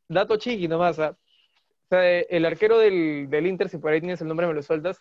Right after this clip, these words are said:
se ha tapado veinticinco penales de ochenta y seis que le ha tocado en todo lo que va de la Liga uno,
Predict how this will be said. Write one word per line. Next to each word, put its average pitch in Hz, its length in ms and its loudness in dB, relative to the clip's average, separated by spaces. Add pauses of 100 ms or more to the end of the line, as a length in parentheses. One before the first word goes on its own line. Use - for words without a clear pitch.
(100)
se 180 60 -2
ha 165 40 -4
tapado 175 280 0
veinticinco 180 680 -4
penales 170 520 -2
de 151 180 -2
ochenta 143 400 -4
y 143 60 -6
seis 170 160 -4
que - 80 -8
le 160 80 -2
ha - 20 -4
tocado 175 540 0 (380)
en 143 180 -4
todo 175 380 4
lo 156 120 -2
que 139 140 -4
va 156 260 4
de 156 160 0
la 143 80 -4
Liga 151 240 0
uno, 160 340 -4